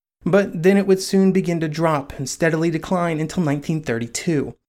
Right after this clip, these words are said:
Just to mention a few specific examples of what happened during this period. From the period of September third, nineteen twenty-nine, the height of the boom,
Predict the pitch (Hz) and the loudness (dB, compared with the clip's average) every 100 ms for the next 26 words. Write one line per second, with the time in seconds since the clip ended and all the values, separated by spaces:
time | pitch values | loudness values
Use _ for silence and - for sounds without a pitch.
0 | _ _ _ - 156 220 - 190 202 196 | _ _ _ -2 0 0 -2 -2 4 4
1 | 196 196 185 165 175 - 175 151 170 156 | 4 2 -2 -2 -4 -4 -4 -4 -2 -2
2 | 143 156 196 196 151 151 139 - 175 170 | -2 0 0 0 0 0 0 0 -4 -2
3 | 156 151 143 135 - - 175 143 - - | -2 0 0 -2 -4 -4 -4 -4 -6 -16
4 | _ _ - 196 214 214 233 269 262 196 | _ _ 2 4 4 2 2 4 4 2
5 | 190 170 151 - 220 247 233 - 160 151 | 2 -4 -2 0 2 2 0 2 2 2
6 | 156 143 139 165 - 175 143 117 135 143 | 2 -2 -2 -4 0 0 0 -2 -2 -2
7 | 143 156 180 185 170 180 151 147 127 | -2 0 0 0 0 0 2 0 0